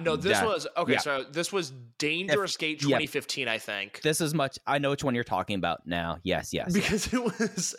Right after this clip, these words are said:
Speaker 1: <laughs> I remember, this was, like, a fun twenty-four hours. 'Cause remember Yoshino lost the Dream Gate belt?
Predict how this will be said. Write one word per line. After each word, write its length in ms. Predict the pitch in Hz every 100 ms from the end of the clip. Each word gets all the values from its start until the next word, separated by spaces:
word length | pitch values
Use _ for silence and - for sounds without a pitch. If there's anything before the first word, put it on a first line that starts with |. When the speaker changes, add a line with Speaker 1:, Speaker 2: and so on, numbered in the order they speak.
| -
Speaker 1:
<laughs> 120 | _
I 60 | - -
remember, 320 | 202 190 208
this 200 | 143 262
was, 120 | 311
like, 100 | 202
a 60 | 143
fun 380 | - - 156 151
twenty-four 440 | 147 143 135 120
hours. 260 | 139 139 120 - -
'Cause 120 | - 202
remember 300 | 233 302 302
Yoshino 560 | 220 196 - 202 240
lost 680 | 180 123 113 117 147 - -
the 80 | 156
Dream 380 | 117 127 135
Gate 260 | 151 170 -
belt? 340 | 170 170 190